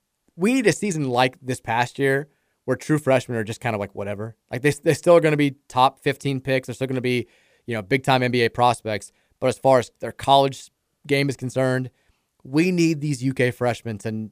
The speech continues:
to just continue this trend of freshmen not being, not having as much of an impact on the sport as they were ten years ago. Now, besides Brandon Miller, Miller was the only freshman this year who was really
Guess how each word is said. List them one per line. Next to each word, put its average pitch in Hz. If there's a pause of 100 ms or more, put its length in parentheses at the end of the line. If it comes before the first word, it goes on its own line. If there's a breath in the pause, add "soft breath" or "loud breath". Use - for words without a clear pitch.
to 120
just -
continue 147
this 120
trend 107 (420)
of 127
freshmen 123
not 120
being, 131
not 160
having 151
as 113
much 139
of 139
an 127
impact 113 (340)
on 139
the 131
sport 120 (280)
as 127
they 127
were 120
ten 110
years 101
ago. 98
Now, 117
besides 139
Brandon 147
Miller, - (180)
Miller 156
was 156
the 147
only 151
freshman 139
this 127
year 127
who 120
was 117
really 120